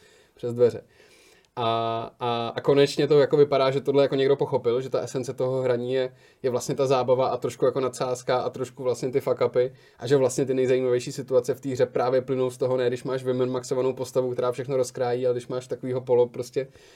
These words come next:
dementa, kterýmu se většinou něco jako nepovede a musíš jako řešit ty následky toho fuck upu. A ten film jako vypadá zatím z dostupných materiálů, že to půjde jako touhle cestou, že to bude víc jako nadsázka a, a, a víc jako v takovém,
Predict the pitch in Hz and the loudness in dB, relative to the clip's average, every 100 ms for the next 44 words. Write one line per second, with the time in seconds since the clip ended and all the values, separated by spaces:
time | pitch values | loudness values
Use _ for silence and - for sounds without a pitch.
0 | _ - 127 127 127 127 127 - 127 127 | _ -2 2 4 2 2 2 2 0 0
1 | 123 127 120 135 127 120 131 139 131 135 | -2 -2 -2 -2 -2 2 2 2 2 6
2 | 127 113 - _ - 123 120 127 123 131 | 8 6 0 _ -10 -8 -6 -4 -2 0
3 | 127 120 120 - 120 113 123 131 123 123 | 0 0 -2 -2 -2 -2 -4 0 0 0
4 | 123 127 - - _ _ _ _ _ _ | -2 -4 -4 -10 _ _ _ _ _ _
5 | _ _ - 147 143 139 147 139 135 143 | _ _ -10 -6 -4 2 4 6 4 4
6 | 127 123 147 143 127 143 131 120 123 135 | 2 2 2 4 2 0 -4 -6 -8 -6
7 | 123 120 127 123 123 120 120 127 123 120 | -4 0 0 0 -2 -6 -6 2 4 4
8 | 123 120 117 120 - 98 107 107 110 113 | 0 -2 -2 -4 -8 -10 -10 -10 -6 -4
9 | 113 - _ - _ _ - 113 110 120 | -4 -6 _ -20 _ _ -14 -8 -4 -2
10 | 120 110 - 123 123 127 110 110 113 113 | -2 -4 -2 -2 0 -2 -2 -4 -8 -8
11 | 110 104 90 110 113 113 117 110 113 120 | -8 -10 -8 -8 -8 -10 -12 -10 -12 -12
12 | 110 117 113 | -10 -6 -6